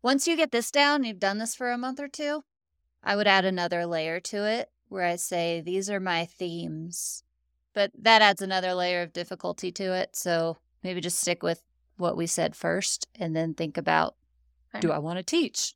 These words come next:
Speaker 1: Yes, I do. So I'm gonna do some how-tos," that
Speaker 2: Yeah.
Speaker 1: kind of thing.
Speaker 2: Perfect. This is very helpful. Do you see the
Speaker 1: Good.
Speaker 2: stress away from my face?
Speaker 1: I think I do. I see a little
Speaker 2: <laughs>
Speaker 1: radiance there. It's nice.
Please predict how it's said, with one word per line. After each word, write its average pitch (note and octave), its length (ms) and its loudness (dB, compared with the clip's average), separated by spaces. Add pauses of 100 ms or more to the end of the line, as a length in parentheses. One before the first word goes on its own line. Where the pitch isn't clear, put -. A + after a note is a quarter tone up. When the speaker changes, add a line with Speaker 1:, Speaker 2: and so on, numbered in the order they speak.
Speaker 1:
Yes, G3 260 4
I C4 80 0
do. C#4+ 300 4
So F#3 160 -6
I'm F3 80 -4
gonna F#3+ 160 -2
do A3 140 -4
some A#3+ 160 -4
how-tos," C4+ 760 -4 (220)
that - 140 -8
Speaker 2:
Yeah. - 80 -10
Speaker 1:
kind - 60 -8
of - 60 -18
thing. - 160 -14 (720)
Speaker 2:
Perfect. - 500 4 (380)
This - 180 -10
is - 60 -12
very A3+ 220 4
helpful. G3 460 0
Do A3+ 100 -2
you A3+ 80 -2
see A#3+ 260 -2
the B3 80 0
Speaker 1:
Good. G#3 120 0
Speaker 2:
stress A3+ 360 0
away A3 240 -2
from A#3 140 -2
my A3 100 -4
face? A3 540 -12 (800)
Speaker 1:
I D4 220 8
think F#4+ 280 2
I G4 140 8
do. G4 160 8
I G3 180 12
see B3+ 180 0
a B3+ 120 8
little C4 240 8
Speaker 2:
<laughs> - 0 -
Speaker 1:
radiance A3+ 720 2
there. D#3 240 -2 (360)
It's - 220 -4
nice. - 480 -6